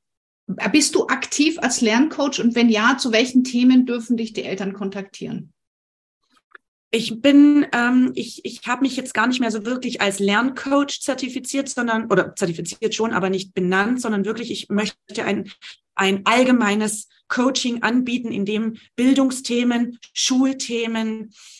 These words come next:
Speaker 2: mh, Konzentrationsthemen, alles bei mir landen. Also meine Website, die ich ja gerade immer noch baue, aber sehr fleißig alleine baue, die wird Schulzeitglück heißen oder heißt Schulzeitglück
Speaker 1: Mhm.
Speaker 2: und, ähm, beinhaltet einfach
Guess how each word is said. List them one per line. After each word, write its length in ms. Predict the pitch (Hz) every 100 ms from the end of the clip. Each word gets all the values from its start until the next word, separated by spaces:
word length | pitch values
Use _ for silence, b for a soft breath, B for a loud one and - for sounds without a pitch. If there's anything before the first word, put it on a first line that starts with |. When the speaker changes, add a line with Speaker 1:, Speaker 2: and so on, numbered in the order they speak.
| B
Speaker 2:
mh, 500 | - 214 208 208 202 190 196 B
Konzentrationsthemen, 1160 | 277 285 247 233 226 220 254 - - 240 233 226
alles 320 | 185 214 - -
bei 80 | 190
mir 140 | 180
landen. 400 | 175 175 180 190
Also 180 | 185 202
meine 260 | 208 208
Website, 540 | 202 208 - 226 220 220
die 180 | 202 -
ich 140 | -
ja 80 | 185
gerade 300 | - 180 165
immer 160 | 185
noch 140 | 180 -
baue, 200 | 285 440 440
aber 220 | 247 254
sehr 200 | - 339
fleißig 460 | 330 330 311 285
alleine 320 | 220 220 269 277
baue, 300 | 277 311 330 B B B 226
die 100 | 220
wird 180 | 254
Schulzeitglück 800 | 254 302 302 226 202 202 196 196
heißen 520 | 190 185 196 262 359 _ _ -
oder 200 | 170 165
heißt 320 | 226 277 -
Schulzeitglück 840 | 269 269 262 262 254 254 349 - _ _ _ B B B
Speaker 1:
Mhm. 80 | 160
Speaker 2:
und, 400 | 220 226 233 226
ähm, 380 | 226 226 226 233
beinhaltet 720 | 247 - 269 247 240 240 247
einfach 480 | - 233 247 240 233